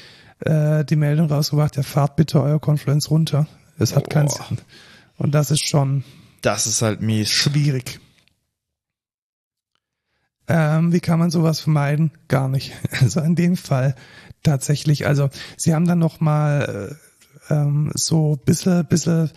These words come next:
Speaker 1: Symptombekämpfung, ja, schreib halt in deine Web Application Firewall irgendwie rein, ja, alles irgendwie so, was ein Get-Parameter ist und irgendwie komischen Escape-Zeichen drin hat, mal rausfiltern, aber das ist natürlich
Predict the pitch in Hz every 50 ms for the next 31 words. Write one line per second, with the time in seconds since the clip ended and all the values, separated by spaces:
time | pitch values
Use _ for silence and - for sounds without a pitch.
0 | - - - - - - - - _ _ _ - - - - - 160 143 - -
1 | 170 170 180 190 196 185 - - - 160 160 170 139 - 165 170 165 160 151 -
2 | - 151 147 156 151 165 170 165 156 170 165 147 156 147 151 156 143 156 151 -
3 | - 156 151 151 - - 160 156 - 156 - - 160 151 151 160 160 165 160 -
4 | - 156 165 156 165 147 139 143 135 135 143 151 156 151 - - - - - -
5 | - - - - 156 147 147 - - 147 156 165 160 - - 101 107 143 160 160
6 | 156 165 156 - 151 151 160 147 170 147 160 151 - - 175 143 151 151 147 156
7 | 156 143 - 160 143 - 151 156 - 170 156 135 143 160 156 156 165 151 - -
8 | 160 147 165 151 147 165 147 135 147 - - 156 143 135 - - - - 143 139
9 | 143 - - 151 135 131 147 151 156 147 147 - - 147 151 139 147 147 156 165
10 | - - - 170 151 151 - - 160 143 - - 131 135 135 143 143 131 127 117
11 | - - 143 143 - - - - 139 143 139 - - -